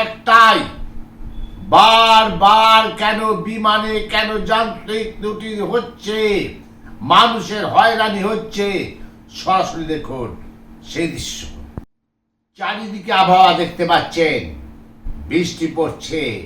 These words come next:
আর ঠিক সেই সময় তাজপুরে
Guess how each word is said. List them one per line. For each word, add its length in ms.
আর 180
ঠিক 180
সেই 160
সময় 580
তাজপুরে 800